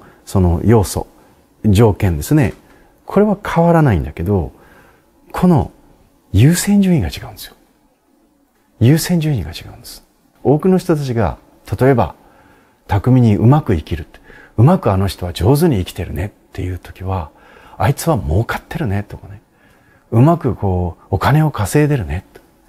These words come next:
で、そこが、一番の優先順位というか、評価順位に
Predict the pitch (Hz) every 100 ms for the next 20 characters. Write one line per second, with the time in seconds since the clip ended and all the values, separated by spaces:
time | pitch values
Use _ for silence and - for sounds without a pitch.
0 | _ _ _ _ _ _ - 123 - 170
1 | 202 196 170 73 - _ _ _ _ _
2 | _ _ _ _ _ _ _ 107 - 156
3 | 175 147 98 117 - 127 117 127 98 82
4 | 78 78 - 85 110 131 139 120 131 107
5 | 76